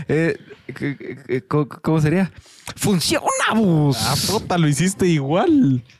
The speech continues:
Speaker 2: Lo hiciste
Speaker 1: Es que
Speaker 2: igual.
Speaker 1: ya de tanto TikTok de, de Neto
Speaker 2: Ya.
Speaker 1: Brand ya me, ya me lo aprendí, mano.
Speaker 2: Va. Roberto Alejos pregunta: ¿has usado la fotografía para conocer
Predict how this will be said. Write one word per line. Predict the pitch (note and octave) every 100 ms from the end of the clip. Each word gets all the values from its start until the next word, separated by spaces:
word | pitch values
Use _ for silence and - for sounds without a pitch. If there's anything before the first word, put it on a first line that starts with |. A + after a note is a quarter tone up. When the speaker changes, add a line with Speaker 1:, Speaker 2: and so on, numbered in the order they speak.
| - _ - - E3
Speaker 2:
Lo | -
hiciste | C3+ D3
Speaker 1:
Es | E3
que | E3+
Speaker 2:
igual. | F#3
Speaker 1:
ya | F#3
de | F3+
tanto | F#3+ F#3+ E3
TikTok | F#3+ F#3+ F#3+ D3+
de, | E3 - E3+
de | D3+ F#3
Neto | F3+ C3 F3+
Speaker 2:
Ya. |
Speaker 1:
Brand | E3 E3+ G#3
ya | F#3 D#3+
me, | D3+ C3 A#3 A#3 A#2+
ya | D#3+
me | E3+
lo | D#3+
aprendí, | C#3 C3 B2+ D#3
mano. | F#3 C3 B2
Speaker 2:
Va. | B2+ B2+ A#2 - - -
Roberto | B2 B2+ D#3 F3 F#3+
Alejos | C#3 C#3 E3+ F3
pregunta: | C#3+ D3 D#3 C#3+
¿has | C#3+ D#3+
usado | F#3 F#3 F3+ F#3 F3
la | D3
fotografía | A#2 - A2 G#2 D3
para | D#3 D3
conocer | - A2 G2 C3+ C#3